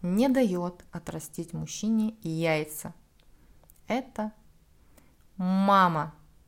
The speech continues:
с её неполноценным, кривым, навязанным социумом убогим воспитанием и влиянием. Да-да-да, я гоню сейчас на мам,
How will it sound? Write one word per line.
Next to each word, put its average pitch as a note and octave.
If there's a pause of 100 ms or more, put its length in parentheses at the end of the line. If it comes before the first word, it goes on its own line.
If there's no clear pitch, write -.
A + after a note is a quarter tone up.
с -
её F#3
неполноценным, F#3+ (580)
кривым, F#3+ (1160)
навязанным F#3
социумом E3+ (260)
убогим F3 (120)
воспитанием E3+ (100)
и E3 (580)
влиянием. E3 (1120)
Да-да-да, G3+
я E3+
гоню E3
сейчас -
на F3+
мам, F3